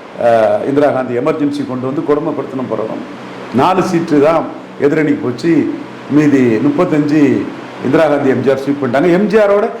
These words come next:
இந்திரா காந்தி மேலு, எம் ஜி ஆரோட இந்திரா காந்தி மேலு. சில கிணட்டு தவளைகள், டேட்டா தெரியாதவங்க எம் ஜி ஆரால தான் அது ஜெயித்துன்னு நினைச்சிட்டு இருக்காங்க.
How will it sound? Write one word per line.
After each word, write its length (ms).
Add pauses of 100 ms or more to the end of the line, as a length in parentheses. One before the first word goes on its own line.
(140)
இந்திரா 220
காந்தி 320
மேலு, 160 (240)
எம் 160
ஜி 100
ஆரோட 200
இந்திரா 240
காந்தி 320
மேலு. 100
சில 200
கிணட்டு 340
தவளைகள், 440 (280)
டேட்டா 400
தெரியாதவங்க 600 (240)
எம் 140
ஜி 100
ஆரால 280
தான் 160
அது 160
ஜெயித்துன்னு 180
நினைச்சிட்டு 300
இருக்காங்க. 400